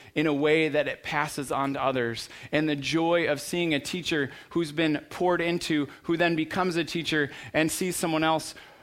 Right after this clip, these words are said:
become a teacher to pass that on is an amazing thing, and it can change a life. But the work of Jesus that all of us are invited to is to change eternity.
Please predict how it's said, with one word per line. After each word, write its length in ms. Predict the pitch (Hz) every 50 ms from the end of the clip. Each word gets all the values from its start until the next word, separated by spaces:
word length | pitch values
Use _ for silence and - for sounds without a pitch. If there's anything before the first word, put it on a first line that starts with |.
| - - _ _ _ _ _ _ _ _ _ -
become 380 | 135 170 170 - 208 226 208 202
a 80 | 175
teacher 580 | - - 175 156 - - 143 123 120 123 - - - -
to 100 | - -
pass 320 | - - 190 165 165 - -
that 160 | 170 160 151
on 300 | 160 156 151 139 131 127 - -
is 160 | 170 170 151
an 80 | 170 165
amazing 520 | 165 170 170 170 180 185 160 165 160 147
thing, 300 | - - 190 170 147 139
and 140 | 147 156 175
it 80 | 175
can 160 | - 202 175 -
change 380 | - - 185 170 180 175 151
a 60 | 156
life. 580 | 143 156 202 208 113 98 - - - - - - _ _ _ _ _ _ _ _ _ _ _ _ _ _ _ _ _ _ _ _ _ _ _ _ _ _ _ _ _ -
But 120 | 123 120
the 80 | 139 135
work 220 | 135 139 135 -
of 80 | 131 117
Jesus 500 | 120 127 131 123 123 107 95 - - - -
that 260 | 117 - 147 - -
all 260 | - 127 131 139 139 135
of 120 | 127 120
us 240 | 113 110 104 - -
are 100 | 110 107
invited 400 | 107 101 101 101 101 101 95 -
to 240 | - - 92 92 92 95 _ _ _ _ _ _ _ _ _ _ _ _ _ _ _
is 200 | - 117 110 -
to 100 | - 110
change 380 | 98 - - 127 117 110 95 95
eternity. 580 | 92 - - - 92 95 92 90 82 85 85